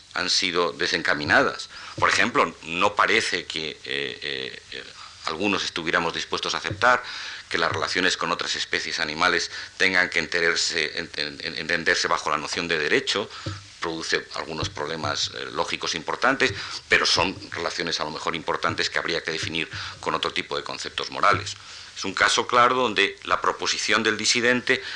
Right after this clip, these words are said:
se justifica en el diálogo con, eh, eh, los demás disidentes y para articular, consiguientemente, el acuerdo.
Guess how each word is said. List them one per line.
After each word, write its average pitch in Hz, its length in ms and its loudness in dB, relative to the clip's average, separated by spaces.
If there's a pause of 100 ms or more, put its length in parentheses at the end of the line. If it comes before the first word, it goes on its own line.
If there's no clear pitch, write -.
(120)
se - 160 0
justifica 101 540 -2
en 95 60 2
el 95 140 0
diálogo 92 480 2 (440)
con, 87 440 2
eh, 69 280 -4 (100)
eh, 67 180 -4
los 95 240 4
demás 92 300 2
disidentes 82 680 -2 (300)
y 92 100 0
para 87 200 4
articular, 78 540 0
consiguientemente, 69 920 -4 (380)
el 82 120 0
acuerdo. 82 380 0